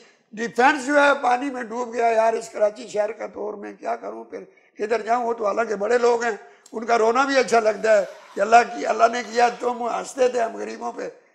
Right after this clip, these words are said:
अब इस दफ़ा तुम्हारी बारी आई ना, तो मुझे तो अल्लाह की कसम अफसोस भी है उनकी हालत पे,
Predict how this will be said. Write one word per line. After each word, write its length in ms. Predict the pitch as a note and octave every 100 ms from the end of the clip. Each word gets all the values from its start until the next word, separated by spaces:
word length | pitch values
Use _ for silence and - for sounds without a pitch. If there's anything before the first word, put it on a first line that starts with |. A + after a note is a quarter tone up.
| -
अब 140 | F3 A#3
इस 180 | F#3+
दफ़ा 180 | A#3+ A3+
तुम्हारी 400 | G#3+ G3 F#3 A#3
बारी 280 | G#3+ G#3+ A3+
आई 200 | A3+ B3
ना, 140 | A#3 A#3 - - - -
तो 80 | F#3+
मुझे 300 | G3+ A3 A3
तो 140 | G#3+
अल्लाह 300 | G3+ A3 A3+
की 160 | G#3 F#3+
कसम 320 | G3 G#3+ F3+ - _ -
अफसोस 400 | E3+ - A3 G#3+
भी 180 | A#3+ A#3+
है 120 | A#3
उनकी 200 | A3+ A3
हालत 260 | G3+ A3
पे, 180 | A3+ B3+